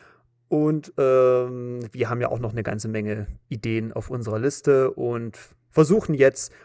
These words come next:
uns in so einem monatlichen, äh, Pegel,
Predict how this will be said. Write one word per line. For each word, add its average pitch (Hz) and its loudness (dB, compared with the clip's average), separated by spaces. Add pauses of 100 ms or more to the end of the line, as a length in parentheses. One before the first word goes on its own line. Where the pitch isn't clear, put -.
(120)
uns 139 -2
in 123 -6
so 131 0
einem 117 -2
monatlichen, 110 -4
äh, - -12
Pegel, 107 -4